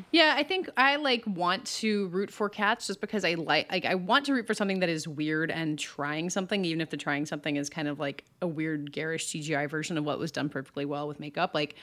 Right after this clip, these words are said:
I think I tweeted this, like, it will be a more interesting middle brow hit than Bohemian Rhapsody, at least.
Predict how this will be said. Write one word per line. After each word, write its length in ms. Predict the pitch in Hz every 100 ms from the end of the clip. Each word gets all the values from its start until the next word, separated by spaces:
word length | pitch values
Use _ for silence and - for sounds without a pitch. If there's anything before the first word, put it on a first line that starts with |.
| - - -
I 20 |
think 140 | 165 165
I 60 |
tweeted 260 | 175 247 208
this, 200 | 170 151
like, 200 | 147 143
it 80 | 170
will 160 | 175
be 480 | 175 170 165 165 165
a 100 | -
more 300 | 185 180 180
interesting 420 | 170 180 175 170
middle 160 | 165 160
brow 160 | 160 151
hit 220 | 156 151
than 80 | 170
Bohemian 360 | 156 156 156
Rhapsody, 460 | 175 180 - 170 -
at 100 | -
least. 340 | 98 - -